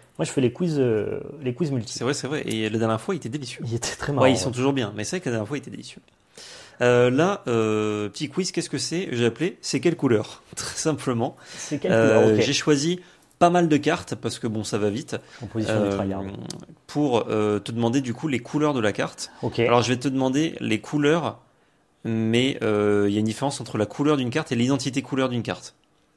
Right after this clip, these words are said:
Speaker 1: Ah,
Speaker 2: L'identité, c'est
Speaker 1: d'accord.
Speaker 2: toutes les,
Speaker 1: Les occurrences de
Speaker 2: euh,
Speaker 1: couleurs.
Speaker 2: occurrences de couleurs. Donc,
Speaker 1: Ou
Speaker 2: par-,
Speaker 1: même
Speaker 2: c'est
Speaker 1: en texte.
Speaker 2: notamment,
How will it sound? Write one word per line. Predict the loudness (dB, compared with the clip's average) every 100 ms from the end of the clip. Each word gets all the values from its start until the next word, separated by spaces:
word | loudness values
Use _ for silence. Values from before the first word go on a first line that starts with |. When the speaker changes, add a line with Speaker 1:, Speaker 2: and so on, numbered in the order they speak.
| _
Speaker 1:
Ah, | 2 4
Speaker 2:
L'identité, | 4 4 2 2 2
c'est | 2
Speaker 1:
d'accord. | -2 -4
Speaker 2:
toutes | -2
les, | 0 0 -4 -16 _ _ -4
Speaker 1:
Les | 0 2
occurrences | 4 4 2 2
de |
Speaker 2:
euh, | -2 -2
Speaker 1:
couleurs. | 0 -2 -4 -6
Speaker 2:
occurrences | -4 0 0 2
de |
couleurs. | 0 2 2 2 0
Donc, | -4
Speaker 1:
Ou | -2
Speaker 2:
par-, | 0
Speaker 1:
même | 2
Speaker 2:
c'est | 0
Speaker 1:
en |
texte. | 2
Speaker 2:
notamment, | 2 2 2 2 -2